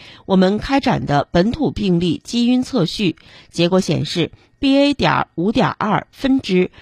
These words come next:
占百分之九十四点五，B F点七分支占百分之四点四，B A点五点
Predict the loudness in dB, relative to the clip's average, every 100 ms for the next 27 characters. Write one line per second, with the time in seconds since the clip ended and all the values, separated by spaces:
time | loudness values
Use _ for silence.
0 | -12 0 2 2 0 -4 -2 -2 0 -2
1 | -4 -6 -8 -6 0 0 0 -6 -10 -10
2 | -14 _ -2 0 2 0 -2 -2 -2 -4
3 | -10 -4 -4 -2 -2 0 -2 -2 0 0
4 | 0 -4 -6 -6 -6 -4 -4 -6 -2 0
5 | 0 -8 _ _ -20 -20 -20 -14 2 6
6 | 6 4 2 0 0 -2 -2 0 0 0